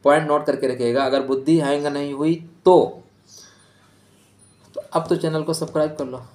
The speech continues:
अब तो बनता है ना। खैर, आपके कुंडली में अप्रैल माह में सूर्य, राहु, गुरु, बुध, चार चार ग्रह खष्टम भाव में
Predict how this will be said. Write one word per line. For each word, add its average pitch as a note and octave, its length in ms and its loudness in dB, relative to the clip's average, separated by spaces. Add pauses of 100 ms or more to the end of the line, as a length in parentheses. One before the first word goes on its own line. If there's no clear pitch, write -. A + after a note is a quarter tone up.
(280)
अब D3 100 -10
तो D3 80 -6
बनता C3+ 280 0
है D#3+ 160 0
ना। E3+ 200 -6 (300)
खैर, F#2 300 -4 (2500)
आपके D#3+ 280 6
कुंडली G3+ 320 4
में G3+ 420 0 (200)
अप्रैल E3+ 400 6
माह F#3+ 220 4
में G3 180 4
सूर्य, F#3+ 680 4
राहु, E3 640 6
गुरु, E3+ 460 2 (340)
बुध, C3 260 2 (520)
चार F3 280 8
चार F#3 260 6
ग्रह E3 300 4
खष्टम - 580 0
भाव D3 200 6
में D#3+ 340 -2